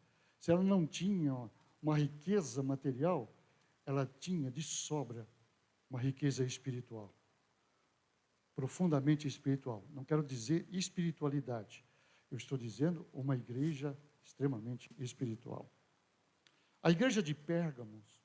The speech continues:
o Senhor vai dizer que era uma igreja tolerante. Não quer dizer que na sua totalidade ela era assim,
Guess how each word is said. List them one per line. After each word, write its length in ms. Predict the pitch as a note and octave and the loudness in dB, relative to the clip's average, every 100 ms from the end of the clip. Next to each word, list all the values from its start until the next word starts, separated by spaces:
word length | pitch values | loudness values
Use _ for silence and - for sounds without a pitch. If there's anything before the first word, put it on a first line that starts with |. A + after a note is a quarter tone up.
| _ _ _ - | _ _ _ -8
o 80 | |
Senhor 480 | C3+ - C#3 D#3 E3 | -4 6 8 10 8
vai 160 | C#3+ C#3+ | 6 4
dizer 320 | C#3 B2 E3 | 4 4 4
que 100 | D#3 | 4
era 100 | D#3 | 2
uma 120 | D#3 | 2
igreja 440 | C3 E3+ D3 C#3+ - - _ _ _ _ _ - | 2 2 2 0 -6 -18 _ _ _ _ _ -2
tolerante. 1040 | G#3 A3+ G#3+ D#3+ D3 C3 A#2 - - - - - _ _ - | 0 4 4 6 6 4 -2 -10 -14 -16 -20 -20 _ _ -8
Não 100 | E3 | -2
quer 140 | G#3 | 0
dizer 200 | F3 G#3 | 2 0
que 100 | G3+ | 2
na 100 | F#3+ | -2
sua 260 | - G#3 F3+ | 0 0 -2
totalidade 1300 | - A#3 B3+ G#3 F3 C3+ A#2+ F3 G#3+ E3+ A2 B2+ F#3 | 0 -2 -2 -2 -2 -2 -2 0 0 -2 -4 -12 -8
ela 260 | C3+ B2+ B2+ | -6 -4 -6
era 160 | B2 | -8
assim, 420 | B2+ - E3+ C#3 | -10 -10 -6 -6